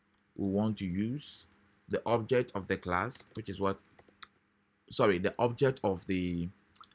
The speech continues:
um, the print writer class. We call that what? Output file. Okay, output file. And then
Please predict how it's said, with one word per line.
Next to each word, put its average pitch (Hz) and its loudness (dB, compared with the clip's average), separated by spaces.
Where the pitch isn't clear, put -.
um, 85 2
the 98 4
print 107 0
writer 98 4
class. 92 0
We 92 -2
call 107 2
that 98 2
what? 92 0
Output 104 0
file. 101 -4
Okay, 110 -6
output 95 -2
file. 87 0
And 92 -2
then 101 2